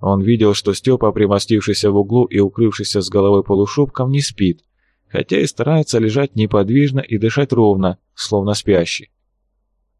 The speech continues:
«Навязался на голову краснопузый», зло думал капитан, стараясь тоже не выдать своего бодрствования. Шлепнуть бы его, и вопросов не было. Интересно, его начальники знали, что посылают этого Косухина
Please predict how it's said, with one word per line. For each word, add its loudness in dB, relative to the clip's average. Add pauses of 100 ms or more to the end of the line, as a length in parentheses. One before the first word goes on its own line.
(460)
«Навязался 0
на -2
голову 2
краснопузый», -2 (380)
зло 0
думал 0
капитан, 0
стараясь -2
тоже 2
не -2
выдать 2
своего 0
бодрствования. -2 (580)
Шлепнуть -4
бы 2
его, 4
и 6
вопросов 0
не 0
было. -2 (600)
Интересно, -2
его 0
начальники -2
знали, -2
что -4
посылают 0
этого 0
Косухина -4